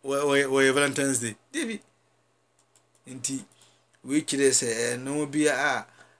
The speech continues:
ɛɛ, Kafirifoɔ wɔde abɛhyɛ wɔn som mu a wɔmpɛ sɛ wɔtwe dɔm efiri, ɛɛ, Muslimfoɔ ɛrekɔyɛ saa. Nti, Onyankopɔn ɔmbɔ yɛn ho ban.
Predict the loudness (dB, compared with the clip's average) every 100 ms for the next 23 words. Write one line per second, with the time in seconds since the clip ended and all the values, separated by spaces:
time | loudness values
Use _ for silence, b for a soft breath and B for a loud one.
0 | _ -14 -10 -10 -6 -6 -2 -2 0 0
1 | -2 -4 -4 -4 -6 -4 2 2 2 -4
2 | _ _ _ _ _ _ _ _ _ _
3 | _ -14 -4 -2 -2 -4 -8 -12 _ _
4 | _ _ -10 -10 -10 -8 -6 -6 -8 -6
5 | -4 -6 -12 _ _ _ _ _ _ _
6 | _ _ -20 -8 -6 -6 -10 _ -16 -8
7 | -4 -2 -4 -6 _ _ _ -14 -10 -10
8 | -8 -8 -8 -8 -8 -8 -10 -10 _ _
9 | _ _ _ -16 -12 -12 -8 -6 -4 -4
10 | -6 -8 -18 _ _ -20 -18 -16 -16 -18
11 | _ _ _ _ _ -18 -14 -12 -8 -8
12 | -6 -10 -6 -6 -6 -8 -8 -10